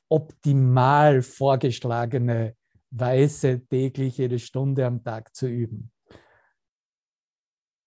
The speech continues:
Optimal. Du siehst, seine Anweisungen sind optimal. Aber er bringt in dem Zusammenhang, und das ist, warum ich es jetzt überhaupt erwähne, um es wieder ins Bewusstsein zu rufen,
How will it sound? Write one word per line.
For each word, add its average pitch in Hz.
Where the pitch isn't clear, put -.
Optimal. 120
Du 131
siehst, 143
seine 120
Anweisungen 131
sind 117
optimal. 104
Aber 180
er 135
bringt 160
in 143
dem 127
Zusammenhang, 123
und 120
das 127
ist, 123
warum 127
ich 120
es 123
jetzt 120
überhaupt 123
erwähne, 123
um 135
es 117
wieder 151
ins 123
Bewusstsein 127
zu -
rufen, 113